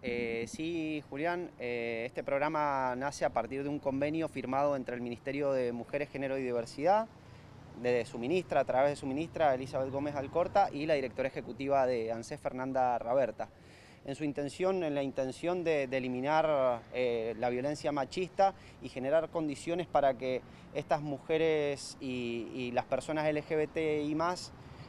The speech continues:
eh, puedan tener un acompañamiento del Estado para, como bien decías vos, para poder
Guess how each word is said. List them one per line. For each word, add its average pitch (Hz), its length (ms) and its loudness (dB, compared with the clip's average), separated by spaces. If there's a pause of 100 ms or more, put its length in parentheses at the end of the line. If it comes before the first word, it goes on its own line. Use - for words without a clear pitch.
(120)
eh, 123 540 4
puedan 160 300 6
tener 160 180 4
un 180 100 2
acompañamiento 160 760 4
del 175 100 6
Estado 226 280 4
para, 143 260 6
como 147 280 -2
bien 190 160 0
decías 175 320 0
vos, 202 160 4
para 156 220 6
poder 156 420 6